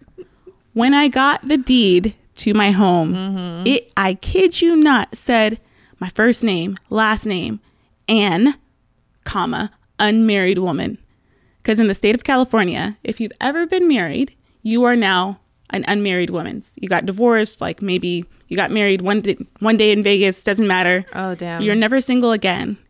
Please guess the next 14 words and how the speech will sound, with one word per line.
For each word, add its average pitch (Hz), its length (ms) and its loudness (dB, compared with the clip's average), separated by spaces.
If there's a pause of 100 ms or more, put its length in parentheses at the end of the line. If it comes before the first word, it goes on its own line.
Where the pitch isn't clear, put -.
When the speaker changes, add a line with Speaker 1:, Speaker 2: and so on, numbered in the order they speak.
Speaker 1:
in 170 80 -2
the 175 60 -4
state 190 200 0
of 180 100 -4
California. 175 460 -4
You 208 200 0
are 226 100 2
now, 190 440 -2 (100)
according 226 360 0
to 247 100 0
law, 208 340 0 (160)
an 220 160 -2
unmarried 196 500 0
woman, 190 400 -6